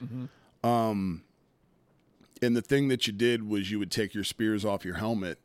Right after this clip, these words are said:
Speaker 2: and everybody put them on their first car.
Speaker 1: Oh, word.
Speaker 2: Yeah. That's one of those little lame high school things that you did.
Speaker 1: <laughs>
Speaker 2: And then, like, I thought I was gonna keep these motherfuckers forever, right? Because that's your mentality then.
Speaker 1: Yeah.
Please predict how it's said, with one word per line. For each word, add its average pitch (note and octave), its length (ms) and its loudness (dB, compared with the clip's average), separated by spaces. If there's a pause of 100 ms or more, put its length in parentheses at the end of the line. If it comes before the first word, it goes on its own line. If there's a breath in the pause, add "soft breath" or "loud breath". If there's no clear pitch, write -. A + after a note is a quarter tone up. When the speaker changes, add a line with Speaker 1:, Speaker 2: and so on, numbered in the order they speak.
(160)
Speaker 2:
and F#2+ 140 -4
everybody F2+ 360 -4
put G#2+ 200 -6
them F#2 140 -6
on F2+ 140 -6
their D2+ 100 -10
first - 280 -8
car. C#2+ 420 -8 (300)
Speaker 1:
Oh, C3 720 -12 (160)
word. C3+ 280 -8
Speaker 2:
Yeah. D2 420 -4 (400)
That's F2+ 240 -4
one G2 160 -2
of F#2+ 40 -4
those G2 200 -2
little G#2 220 -2
lame A2+ 280 0
high A2+ 160 0
school A2+ 320 0
things A2 380 -4
that G2 100 -8
you G2+ 80 -4
did. G2 480 -2
Speaker 1:
<laughs> - 40 -20 (480 soft breath)
Speaker 2:
And A#2 280 0
then, B2+ 340 2
like, G#2+ 340 -2
I C3+ 140 2
thought C#3+ 240 4
I A#2+ 100 2
was A#2+ 140 -2
gonna G2+ 160 -2
keep A2+ 240 -2
these F#2 160 -2
motherfuckers F#2+ 640 -4
forever, D2+ 500 -6
right? E2 400 -4
Because G2 420 -4
that's G2 280 -2
your F#2 60 -2
mentality F2+ 580 -2
then. C#2+ 400 -12
Speaker 1:
Yeah. G#2 200 -14